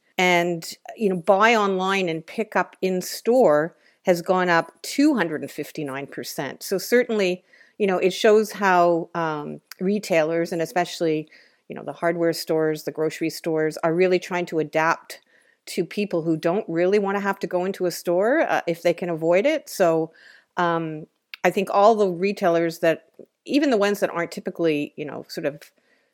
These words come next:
coming to mind when you think of online, but certainly some of the more traditional grocery stores too are doing a good job in terms of really, you know, making sure they have a good website, making it an easy experience to buy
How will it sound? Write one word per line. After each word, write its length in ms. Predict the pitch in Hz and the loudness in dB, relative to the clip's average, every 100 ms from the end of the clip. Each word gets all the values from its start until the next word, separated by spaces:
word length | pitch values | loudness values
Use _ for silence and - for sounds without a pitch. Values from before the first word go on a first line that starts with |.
| _ _ - - _ | _ _ -20 -20 _
coming 380 | - 190 185 175 | -4 0 0 -4
to 120 | 175 | -6
mind 440 | 160 165 175 175 | -2 0 2 2
when 120 | 165 156 | 0 -4
you 80 | |
think 240 | 156 - - | -4 -4 -4
of 120 | 156 | -4
online, 720 | - 170 202 202 135 131 156 | -2 -2 -2 -2 -4 -4 -4
but 160 | 165 - | -4 -4
certainly 340 | 190 180 175 | -4 -4 -6
some 220 | 170 165 | -6 -2
of 100 | 165 | -2
the 80 | 160 | -2
more 160 | 156 160 | -4 -6
traditional 680 | - 170 196 - 185 151 151 | -4 -4 -4 -4 -4 -4 -4
grocery 340 | 160 151 156 | -4 -4 -6
stores 360 | 143 151 151 - | -6 -4 -4 -4
too 200 | 302 277 | -2 0
are 80 | 175 | 0
doing 280 | 170 160 | 0 -2
a 40 | 156 | -2
good 180 | 165 160 | -4 -2
job 400 | 160 160 160 160 | 0 2 0 -2
in 120 | 151 | -8
terms 340 | 180 165 156 | -6 -8 -2
of 260 | 156 147 - _ - _ _ | 0 0 -4 _ -20 _ _
really, 560 | 170 180 180 165 156 - | 0 4 6 4 0 -4
you 100 | 170 | -6
know, 300 | 151 147 165 _ _ _ _ - | -6 -6 -10 _ _ _ _ -6
making 420 | 180 185 180 190 | 0 0 0 -4
sure 200 | - 175 | -2 -2
they 80 | 165 | -2
have 160 | 165 | -4
a 40 | 151 | -4
good 160 | 151 | -6
website, 640 | 147 180 180 - 190 170 - | 0 2 0 -2 0 0 0
making 400 | 165 165 165 156 | -6 -4 -6 -4
it 80 | |
an 120 | 156 151 - | -4 -4 -4
easy 380 | 196 196 180 160 | -4 -2 -2 -2
experience 840 | - - 156 170 240 339 - - _ | -4 -6 -4 -2 -4 -6 -14 -18 _
to 100 | 175 | -4
buy 520 | 165 156 156 156 156 | 0 2 2 2 0